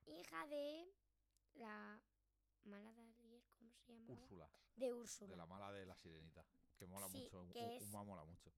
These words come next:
Speaker 1: Que sí, que me gusta. Es súper, súper guay.
Speaker 2: <laughs> Es súper guay.
Speaker 1: Es, es
Speaker 2: Y
Speaker 1: que
Speaker 2: con
Speaker 1: es
Speaker 2: e-,
Speaker 1: azul.
Speaker 2: con ella sale el hijo de Gastón,
Speaker 1: Sí.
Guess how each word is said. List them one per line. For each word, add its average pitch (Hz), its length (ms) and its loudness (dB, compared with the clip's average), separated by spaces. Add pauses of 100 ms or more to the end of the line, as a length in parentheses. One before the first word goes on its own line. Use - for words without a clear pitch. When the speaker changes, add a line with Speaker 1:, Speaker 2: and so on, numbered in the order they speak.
(120)
Speaker 1:
Que 202 220 -4
sí, 185 340 -6
que 202 100 -8
me 180 180 -8
gusta. 196 300 -16 (160)
Es - 80 -4
súper, 190 300 -6
súper - 280 -12
guay. - 140 -18 (540)
Speaker 2:
<laughs> - 460 -2
Es - 80 -10
súper - 360 -6
guay. - 160 -16 (240)
Speaker 1:
Es, 214 220 -2
es 214 140 -2
Speaker 2:
Y 113 40 -2
Speaker 1:
que - 40 -6
Speaker 2:
con 110 180 6
Speaker 1:
es - 60 4
Speaker 2:
e-, 117 60 4
Speaker 1:
azul. 262 420 2
Speaker 2:
con 104 180 0
ella 117 220 4
sale 92 440 0 (240)
el 90 180 -6
hijo 107 320 -2
de 87 380 -4 (580)
Gastón, 110 640 -2 (460)
Speaker 1:
Sí. 208 280 -4